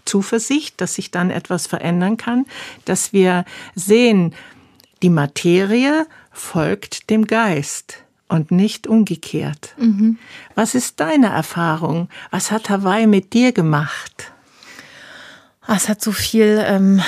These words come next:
Speaker 2: ausgelöst und so viel in, in Gang gesetzt. Allein schon, dass dieses Calling da war,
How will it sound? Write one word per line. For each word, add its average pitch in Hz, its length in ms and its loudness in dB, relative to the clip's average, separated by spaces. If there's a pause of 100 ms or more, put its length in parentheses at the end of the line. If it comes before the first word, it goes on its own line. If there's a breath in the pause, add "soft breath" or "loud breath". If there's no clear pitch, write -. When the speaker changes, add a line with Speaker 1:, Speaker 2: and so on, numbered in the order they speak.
(500 loud breath)
Speaker 2:
ausgelöst 202 960 -2
und 196 120 -2
so 202 80 -4
viel 214 220 -4
in, 202 320 0
in 202 240 -2
Gang 202 340 0
gesetzt. 190 460 -4
Allein 196 280 -2
schon, 202 160 -4
dass 196 220 -6
dieses 185 400 -8
Calling 190 680 -2
da 190 320 2
war, 190 400 -2